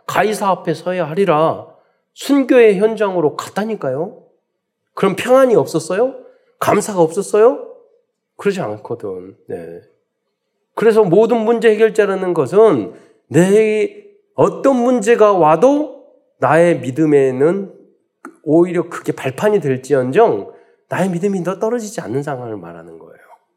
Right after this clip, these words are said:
예. 오히-, 이번 아시안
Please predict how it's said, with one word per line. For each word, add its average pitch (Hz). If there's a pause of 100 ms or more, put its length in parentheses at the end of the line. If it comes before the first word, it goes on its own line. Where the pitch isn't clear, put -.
(180)
예. - (2000)
오히-, 180 (400)
이번 143
아시안 139